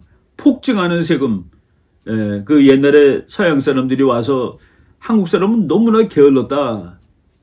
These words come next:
일을 안 하고 전부 다 누워서 담배나 피고 놀기만 한다." 그런데 그 사람들이 게으른 이유가 있다. 왜냐하면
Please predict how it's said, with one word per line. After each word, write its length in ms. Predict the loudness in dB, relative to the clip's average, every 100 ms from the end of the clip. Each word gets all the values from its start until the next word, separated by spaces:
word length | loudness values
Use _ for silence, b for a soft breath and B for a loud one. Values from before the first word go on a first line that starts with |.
| -6
일을 320 | 0 4 4
안 60 |
하고 140 | 2 -2
전부 240 | -4 -2
다 240 | 0 -2 -4
누워서 380 | -2 0 0 -2
담배나 440 | -2 -2 -2 -4
피고 260 | -4 -4 -2
놀기만 440 | -2 0 -2 -4
한다." 500 | -4 -4 -4 -6 -10 _ _ _ _ _
그런데 340 | 0 2 4
그 120 | 2
사람들이 360 | 0 0 0 -2
게으른 400 | 0 0 0 -2
이유가 280 | -4 -4 -4
있다. 460 | -4 -6 -6 -8 -6
왜냐하면 640 | -4 -2 -4 -6 -6 -8